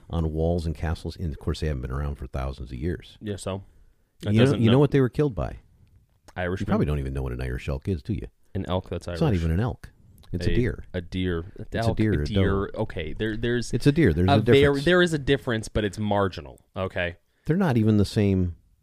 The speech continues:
Speaker 2: I know.
Speaker 1: branch.
Speaker 2: I understand that, but it's a marginal by image. Look, I don't, I don't sit down and look at the evolutionary chain <laughs> before I diagnose what
Speaker 1: <laughs>
Speaker 2: animals.
Speaker 1: Why not?
Speaker 2: This platypus
Speaker 1: You do
Speaker 2: is
Speaker 1: not
Speaker 2: ti-,
Speaker 1: want to resurrect
Speaker 2: no.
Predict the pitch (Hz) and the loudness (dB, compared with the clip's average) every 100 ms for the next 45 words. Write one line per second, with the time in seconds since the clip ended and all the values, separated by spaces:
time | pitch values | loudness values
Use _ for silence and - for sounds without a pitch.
0 | _ - 113 101 120 87 - 92 110 107 | _ -4 0 4 4 2 -4 -4 -2 -4
1 | - 120 107 82 71 90 92 95 95 104 | -4 -4 -4 -6 -6 -8 -6 -6 0 2
2 | 110 104 104 92 98 - 117 131 135 127 | 2 0 -4 -2 -4 -2 -2 0 0 0
3 | 95 117 208 - 110 175 269 - 151 123 | 2 0 0 -2 -4 -2 -4 -4 -4 -2
4 | 101 101 113 101 98 98 - 98 98 101 | -2 -2 -2 -2 -4 -6 -2 -2 0 -2
5 | 98 110 95 90 - - 85 87 110 127 | -2 -4 -4 -4 -6 -6 -4 -2 0 2
6 | - 160 165 143 143 127 117 110 110 - | 6 6 6 6 6 4 2 0 0 2
7 | 110 101 101 104 107 107 85 82 78 82 | 0 2 2 2 2 2 4 2 4 4
8 | 113 226 127 175 - - 202 190 131 175 | 6 6 8 8 6 6 8 8 10 12
9 | 233 190 131 156 196 165 175 165 143 143 | 12 12 10 10 10 8 8 10 10 12
10 | 165 151 139 151 95 82 | 10 10 8 8 6 2